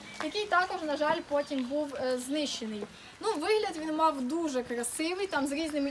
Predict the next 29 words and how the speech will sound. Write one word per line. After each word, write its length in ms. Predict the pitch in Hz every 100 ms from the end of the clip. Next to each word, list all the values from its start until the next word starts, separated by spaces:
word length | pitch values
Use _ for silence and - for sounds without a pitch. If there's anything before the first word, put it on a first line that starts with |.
| 277
ініціалами 800 | 294 277 269 254 285 320 294 262
власників 880 | 247 254 302 339 320 294 320 311 277
і 20 |
таке 280 | 247 262 247
інше. 480 | 247 294 294 339 349 - - - -
Ось 140 | 302
ця 300 | - 480 523
частиночка, 600 | 440 - 392 349 359 - 403 480 - -
вона 340 | 285 330 392 415
слугувала, 1040 | 349 330 302 262 294 330 359 359 359 359 285
е, 180 | 269 262
просто 300 | 285 330 349
як 120 | 277 277
виставкова 600 | 285 - 285 339 311 277
галерея, 600 | 262 254 247 285 339 311
де 180 | 277 403
були 180 | 381 330
ніші 600 | 285 285 277 254 320 339 381 285
і 60 |
стояли 440 | 269 - 302 302 294
статуї 460 | - 311 285 262
святих. 520 | 240 254 247 240 262 302 311 311 285 294 -
А 140 | 349
ось 160 | 320 285
другий 460 | 311 269 277 269 330
поверх 440 | 370 359 370 349
балкону, 480 | 349 349 370 349 349
так 180 | 320 320
скажу, 380 | - 349 349